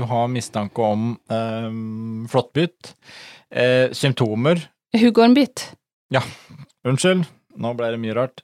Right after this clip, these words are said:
Speaker 1: Eh, huggormbitt.
Speaker 2: Ja.
Speaker 1: Eh, symptomene der er gjerne hevelse i bittområdet. Eh, de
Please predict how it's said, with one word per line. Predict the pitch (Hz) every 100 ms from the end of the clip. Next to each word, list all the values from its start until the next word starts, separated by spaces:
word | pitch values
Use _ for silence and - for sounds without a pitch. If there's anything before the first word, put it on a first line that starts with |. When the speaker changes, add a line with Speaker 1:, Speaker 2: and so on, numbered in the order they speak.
| _
Speaker 1:
Eh, | - 120 113
huggormbitt. | 95 104 104 104 104 - -
Speaker 2:
Ja. | 202 - _ - - - - _
Speaker 1:
Eh, | 135 127 131
symptomene | 143 131 117 110 123 123
der | 123 127
er | 120 110
gjerne | 104 117 - -
hevelse | - 120 92 95 -
i | 117 104
bittområdet. | 101 104 101 104 139 147 _ _ _ _ _ _ _ _ _
Eh, | 113 113 110 107 107 104 104 _ _ _ _ _ _ _ _ _ _ _
de | -